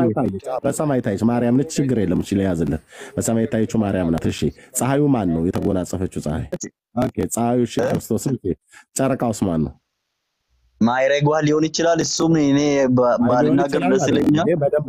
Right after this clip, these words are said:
Speaker 2: መልስ እንጂ። በደንብ አጥንቼበታለሁ እኮ ብለህናል ይሄን ክፍል።
Speaker 1: አይደለም፣ አላልኩም፣ አላልኩም።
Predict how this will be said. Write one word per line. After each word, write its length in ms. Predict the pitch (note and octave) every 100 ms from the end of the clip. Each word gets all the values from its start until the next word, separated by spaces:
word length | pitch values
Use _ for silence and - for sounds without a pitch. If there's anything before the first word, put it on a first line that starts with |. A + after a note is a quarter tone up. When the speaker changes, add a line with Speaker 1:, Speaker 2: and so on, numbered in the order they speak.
| C3
Speaker 2:
መልስ 260 | A#2 G2+ G2
እንጂ። 140 | D#2+ D#2+
በደንብ 320 | G#2+ C3 C#3
አጥንቼበታለሁ 720 | C3 B2+ C3+ C3 B2+ C3+ C3 C3
እኮ 100 | C3+
ብለህናል 400 | G2+ F2+ F2 E2+
ይሄን 180 | E2 D#2
ክፍል። 240 | - - - _ _ _ _ _
Speaker 1:
አይደለም፣ 480 | B2+ A#2+ B2 A2+ A2
አላልኩም፣ 420 | A#2+ B2 G#2 F2
አላልኩም። 400 | F#2 G#2 F#2 F#2